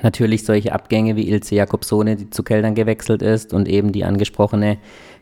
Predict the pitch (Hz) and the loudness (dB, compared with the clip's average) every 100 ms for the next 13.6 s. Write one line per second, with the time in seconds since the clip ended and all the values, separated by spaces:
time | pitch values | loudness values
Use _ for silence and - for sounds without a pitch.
0 | - 117 113 113 113 107 107 104 107 117 | -4 0 0 2 0 -2 -2 -2 -2 -2
1 | - - 104 107 107 113 107 104 101 - | -2 -4 0 0 0 0 0 2 0 -2
2 | 101 104 - - - - - _ _ _ | 0 0 -2 -14 -20 -20 -20 _ _ _
3 | _ - 117 110 123 127 139 - 139 135 | _ -4 0 2 0 -2 -6 -2 0 0
4 | 139 139 131 - 135 127 127 107 107 - | 0 0 0 -2 0 0 0 0 -2 0
5 | 98 104 104 101 104 - 95 98 107 110 | -2 2 0 0 -2 0 0 2 2 2
6 | 120 120 117 107 - 113 - 113 - - | 0 0 -2 -6 -2 0 0 -2 -2 -2
7 | 104 104 110 117 107 107 - - 101 - | 0 0 -2 0 0 0 -2 -4 -4 -2
8 | 117 127 131 127 - - 120 120 104 - | 0 0 -2 -4 -6 -2 0 0 -2 -2
9 | 101 107 113 110 110 113 107 104 95 107 | 0 0 -2 0 0 0 0 0 0 -2
10 | - 104 104 104 101 - - 101 101 - | -2 0 2 2 0 -2 0 0 0 -8
11 | - - 117 113 135 131 101 98 101 107 | -20 0 0 2 -2 -2 -2 0 0 -2
12 | - 113 - 110 107 104 104 101 - 110 | -2 -2 0 0 0 0 0 -2 -4 -2
13 | 120 123 123 117 123 127 | 0 0 -2 0 0 0